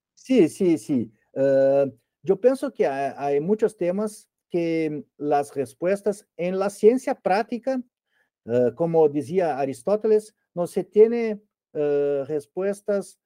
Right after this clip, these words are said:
eh, como en la ciencia matemática, por ejemplo, que un más un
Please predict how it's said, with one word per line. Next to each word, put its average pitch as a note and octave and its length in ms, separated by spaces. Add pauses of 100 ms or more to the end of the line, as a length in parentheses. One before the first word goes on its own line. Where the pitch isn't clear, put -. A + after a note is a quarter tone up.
(260)
eh, C#3+ 680
como F3+ 360
en E3+ 140
la D#3+ 120
ciencia F3 340
matemática, D#3+ 640
por G#2 140
ejemplo, G2 480 (180)
que B2+ 480 (160)
un C4 340
más F3+ 280
un C#4+ 300